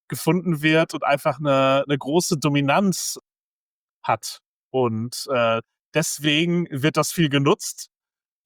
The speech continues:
weil, äh, Leute da dranhängen wollen. Das ist eine eigene Kategorie auf Twitch, das ist eine eigene Kategorie auf Drive-Thru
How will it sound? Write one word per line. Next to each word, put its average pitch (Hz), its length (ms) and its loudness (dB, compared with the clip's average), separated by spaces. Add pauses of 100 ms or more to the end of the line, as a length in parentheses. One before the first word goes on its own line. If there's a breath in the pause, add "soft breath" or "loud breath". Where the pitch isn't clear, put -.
(160)
weil, 151 440 2
äh, 147 260 4
Leute 147 380 2
da 139 280 4
dranhängen 151 460 0
wollen. 117 180 2
Das 120 100 -6
ist 147 220 -6
eine 135 180 4
eigene 143 260 0
Kategorie 131 380 0
auf 107 140 0
Twitch, - 260 -4
das 156 140 -6
ist - 160 -8
eine 123 80 4
eigene 139 220 0
Kategorie 139 580 0
auf 120 100 -2
Drive-Thru 180 640 2